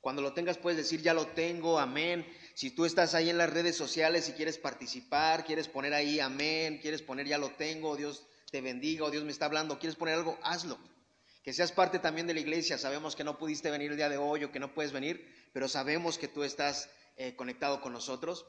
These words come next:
Entonces, eh, ¿tienes ya, eh, los versículos? ¿Los tienen? Bueno, entonces, ¿por qué no leen conmigo? Leemos juntos. Dice el número veintitrés, leemos la palabra de Dios, ¿no? Dice, "Cuando entró Jesús en la barca,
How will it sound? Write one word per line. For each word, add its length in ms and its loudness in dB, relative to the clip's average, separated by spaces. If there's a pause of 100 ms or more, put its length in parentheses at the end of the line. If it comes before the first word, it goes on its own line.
(160)
Entonces, 800 0 (560)
eh, 280 -4
¿tienes 180 -4
ya, 340 2 (140)
eh, 140 -4
los 160 -4
versículos? 580 -4 (2500)
¿Los 120 -12
tienen? 400 -2 (540)
Bueno, 180 -4
entonces, 320 0
¿por 160 -4
qué 80 -2
no 120 2
leen 180 4
conmigo? 460 0
Leemos 340 2
juntos. 580 -4 (600)
Dice 220 0
el 40 2
número 220 2
veintitrés, 760 2 (540)
leemos 400 2
la 100 4
palabra 320 4
de 120 2
Dios, 500 0 (140)
¿no? 200 2
Dice, 560 0
"Cuando 240 2
entró 240 2
Jesús 320 0
en 80 2
la 120 8
barca, 800 6